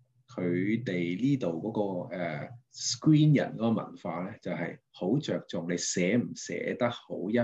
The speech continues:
篇 cover letter。啊，用嚟介紹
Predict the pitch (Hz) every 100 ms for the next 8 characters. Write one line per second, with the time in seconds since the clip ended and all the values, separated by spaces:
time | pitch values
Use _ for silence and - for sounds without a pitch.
0 | 117 - - 110 110 110 - - 110 101
1 | 98 - - - _ _ _ - - _
2 | _ - - 104 101 80 - 107 98 98
3 | 92 - 87 80 80